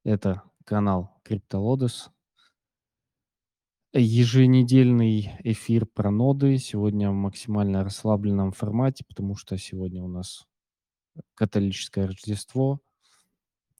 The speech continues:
Э, у кого-то какие-то другие праздники, да?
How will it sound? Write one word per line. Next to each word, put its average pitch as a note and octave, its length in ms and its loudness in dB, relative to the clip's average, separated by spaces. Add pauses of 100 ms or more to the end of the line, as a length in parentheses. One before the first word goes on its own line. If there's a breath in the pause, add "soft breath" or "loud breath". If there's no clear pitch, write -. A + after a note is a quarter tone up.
(160)
Э, F#2 560 -2 (2750 loud breath)
у G2 80 -4
кого-то G2 480 -2
какие-то - 420 -8
другие C3+ 400 0
праздники, A#2 680 0
да? A#2+ 360 -4